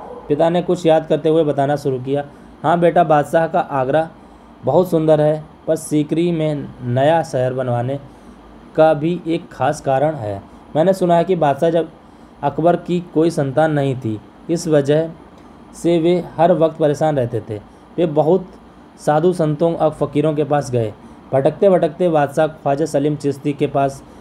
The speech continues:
सीकरी आए। उन्होंने ही बादशाह को बताया कि उनके एक नहीं तीन तीन संतानें होंगी, शहजादा सलीम, मुराद और दनियाल।" केशव ने चहकते हुए कहा, "बिल्कुल सही।"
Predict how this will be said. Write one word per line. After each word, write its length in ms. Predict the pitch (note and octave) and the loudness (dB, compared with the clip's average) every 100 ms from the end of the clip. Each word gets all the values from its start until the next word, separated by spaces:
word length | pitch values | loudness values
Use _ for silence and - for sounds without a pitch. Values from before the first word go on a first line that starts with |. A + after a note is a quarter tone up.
| - - | -20 -20
सीकरी 460 | - C3+ C3 D#3+ D#3 | -6 -4 0 2 4
आए। 260 | A#2 A2 A2 - - - - | 2 0 -6 -20 -20 -16 -6
उन्होंने 340 | E3 F#3 F#3 | -2 0 2
ही 220 | E3+ F3+ F3+ - - - | 2 0 -2 -12 -20 0
बादशाह 340 | C3+ C#3 E3+ E3+ | 2 2 4 2
को 220 | E3+ D#3+ | 2 0
बताया 380 | C#3 B2+ C3 C#3 | 2 0 0 -2
कि 180 | D#3 | -4
उनके 360 | D3 C3 C3 D3 | -4 -6 -4 -4
एक 220 | D3 D3+ C#3 | 0 0 0
नहीं 200 | C3 B2+ | -4 -6
तीन 280 | B2+ D3+ | -2 -2
तीन 200 | C#3+ C#3 | 0 -4
संतानें 420 | B2 A#2 G#2+ A#2+ C3 | -4 -4 -2 -4 -4
होंगी, 260 | G#2 G2 G2 - - - - - - - - - - - - | -4 -8 -12 -16 -20 -20 -20 -20 -20 -20 -20 -20 -20 -20 -2
शहजादा 380 | D#3+ D#3 E3 F3 | 2 4 4 4
सलीम, 340 | F3+ D#3 D#3+ E3 | 0 0 0 -2
मुराद 580 | D3 C3+ C#3 D3+ C#3+ - - - - | -4 0 2 2 -2 -10 -20 -20 -6
और 140 | C3+ C#3 | -4 -2
दनियाल।" 500 | C3 B2 A#2+ G2+ F#2 - - - - | -2 0 0 -2 -6 -16 -20 -20 -4
केशव 220 | E3+ E3 | -2 2
ने 140 | F#3 F#3+ | 2 0
चहकते 380 | F3+ C#3 C#3 D#3+ | 0 -2 0 2
हुए 200 | D#3 D#3 | 2 0
कहा, 320 | C#3 A2+ G#2 - - - - | -2 -4 -6 -14 -20 -8 0
"बिल्कुल 300 | D#3+ E3 D#3+ | 0 2 0
सही।" 320 | C#3+ A2+ | 0 -2